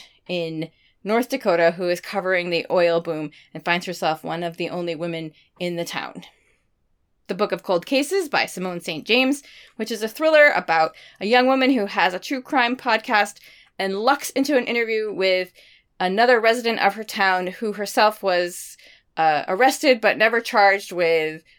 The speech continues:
several murders many years before. Check Out nineteen by Claire Louise Bennett. This was one of the New York Times top five novels of last year, about a young schoolgirl who is a burgeoning writer and a rabid reader.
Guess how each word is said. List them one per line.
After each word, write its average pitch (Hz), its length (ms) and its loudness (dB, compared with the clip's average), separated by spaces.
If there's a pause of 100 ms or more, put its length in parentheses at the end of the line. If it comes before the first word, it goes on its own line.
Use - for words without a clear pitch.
several 214 440 0
murders 180 560 0
many 175 260 -6
years 175 240 -6
before. - 580 -10 (1040)
Check - 300 0
Out 403 320 2 (120)
nineteen 226 920 -2
by 180 240 -2
Claire 202 420 -2
Louise 247 420 -4
Bennett. - 580 -4
This 254 180 -8
was 302 240 -4
one 214 180 -2
of 196 220 2
the 202 100 -4
New 196 140 -2
York 208 160 0
Times 180 380 -2
top - 280 0
five 190 280 2
novels 185 420 -2
of 180 100 -4
last 170 380 -6
year, 160 260 -8 (540)
about 175 320 0
a 185 60 -6
young 226 280 2
schoolgirl 196 680 0
who 185 240 -6
is - 200 -6
a 156 80 -4
burgeoning 294 480 0
writer 208 460 -2
and 170 180 -6
a 160 80 -4
rabid 180 600 0
reader. 180 400 -6